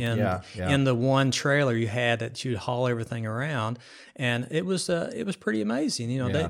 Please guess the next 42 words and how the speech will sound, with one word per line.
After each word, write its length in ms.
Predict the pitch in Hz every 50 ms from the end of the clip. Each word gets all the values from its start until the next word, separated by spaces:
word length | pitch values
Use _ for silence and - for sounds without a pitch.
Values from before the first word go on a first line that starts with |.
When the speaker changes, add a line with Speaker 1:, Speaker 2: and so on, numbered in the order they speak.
| - 151
Speaker 1:
they 40 | 147
didn't, 180 | 151 165 160 -
I 80 | 147
didn't 200 | 170 196 190 139
hear 180 | 127 160 147 151
any 140 | 160 170 175
complaints. 720 | - - - - - 143 123 110 107 110 - - - - 175
You 100 | 165 151
might 280 | 135 117 107 107 104
have 100 | - -
had 240 | - - 127 107 98
some 300 | - - 117 107 104 107
maybe, 280 | 107 107 110 110 120 117
but 180 | 107 110 110 - - - - - -
I 60 | 151
didn't 160 | 151 147 135
hear 200 | 127 165 165 165
any 100 | 175 180
complaints. 680 | 175 - 160 127 120 117 110 104 107 117 - - - - - - - - -
They 140 | - 131 135
knew 200 | 147 139 135 135
what 160 | 127 131 131
they 80 | 151 127
had 120 | 139 151
to 80 | 160 147
do. 180 | 135 131 113
Speaker 2:
Right. 280 | 101 92 87 82 85 - -
Speaker 1:
But 120 | - 131
they 120 | 135 135 139
all 140 | 143 160 170 165
did 100 | 139 147 160 156
it 20 | 143
together, 420 | 143 143 - 135 131 131 131 135
and 140 | 127 120 113
they 60 | 117
had 160 | 117 123 131
a 40 | 120
good 160 | 113 131 123
time 280 | 113 - - - - -
with 180 | 107 104 - -
it. 60 | - 135 _ -
Speaker 2:
We, 560 | 113 107 110 110 110 110 110 110 113 117 113